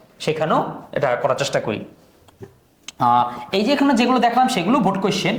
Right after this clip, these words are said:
দেখছো এগুলো তো কি বোর্ড কোশ্চেনই। আহ, সুতরাং এই কটা করতে পারলেও তোমাকে সরল যোগী জটিল আর কাটকাতে পারবে, এমন যে পরীক্ষা যেগুলো আসবে এইগুলো থেকেই, হুম, এগুলো থেকেই। আমরা বোর্ড কোশ্চেনে দেখি, "শম্ভুনাথ এই কথা একেবারে যোগই দিলেন না।"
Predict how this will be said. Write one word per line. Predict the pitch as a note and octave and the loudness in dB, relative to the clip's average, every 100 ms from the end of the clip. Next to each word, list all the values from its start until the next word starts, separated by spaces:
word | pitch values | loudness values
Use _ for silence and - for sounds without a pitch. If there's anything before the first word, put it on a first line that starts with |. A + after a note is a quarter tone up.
| - | -4
দেখছো | - - | -6 0
এগুলো | F#3 F3 G#3 | 0 2 2
তো | A3+ | 0
কি | A3 D#3 | 0 -2
বোর্ড | C#3 C3+ | -2 -2
কোশ্চেনই। | C#3 - C#3 A3+ - - _ _ | -4 -4 -4 -4 -6 -16 _ _
আহ, | - B2 A#2+ | 2 4 4
সুতরাং | - E3 F3 E3 E3+ E3 - | 2 0 0 0 -2 -8 -4
এই | - A#3+ C4 | 0 2 2
কটা | A3+ G3+ | 2 0
করতে | F#3 - | -2 -2
পারলেও | G3 E3+ F3 F#3+ C4+ - - - - - _ _ _ | 0 2 2 2 2 0 -6 -12 -18 -20 _ _ _
তোমাকে | - G#3+ G#3+ G3+ | 2 2 2 0
সরল | F#3 F#3+ F#3 | 0 2 2
যোগী | E3+ F3 F3 | 2 0 2
জটিল | E3 F#3 F#3 | 2 2 2
আর | D#3 | 2
কাটকাতে | D#3+ - E3+ E3+ | 0 -2 -2 0
পারবে, | G3+ | 2
এমন | B3+ B3 | 4 4
যে | A#3+ | 4
পরীক্ষা | A#3 A3+ | 4 4
যেগুলো | A#3 B3 | 4 4
আসবে | B3 A#3+ A3 G4+ - - - | 4 6 4 2 -2 -12 -4
এইগুলো | B3+ A#3 G#3 | 0 2 2
থেকেই, | D#3+ C3+ B2 G#2 - _ _ _ | 2 0 -4 -8 -12 _ _ _
হুম, | A#3+ D#4 - - - | 2 2 0 -12 -2
এগুলো | G3+ G3 | 2 2
থেকেই। | D#3+ B2 - - - - _ _ _ _ | 2 0 -4 -8 -14 -20 _ _ _ _
আমরা | - F#3 | -4 -2
বোর্ড | F#3 | 0
কোশ্চেনে | G3+ G3 | 0 2
দেখি, | F3+ F3+ - C4+ - - - _ _ _ _ _ _ _ _ - | 2 2 0 -4 -6 -16 -20 _ _ _ _ _ _ _ _ -8
"শম্ভুনাথ | - C#4 C#4 C#4+ C#4 C4+ B3 | 0 2 4 4 4 2 2
এই | A#3+ | 2
কথা | A#3+ A#3+ A3 | 2 2 2
একেবারে | A3 A3 G#3 G3 | 4 4 4 4
যোগই | F#3 F#3 B3 | 2 2 2
দিলেন | E3 E3 C#3+ | 2 2 2
না।" | B2 G#2+ G#2+ G#2+ | 2 0 -2 -8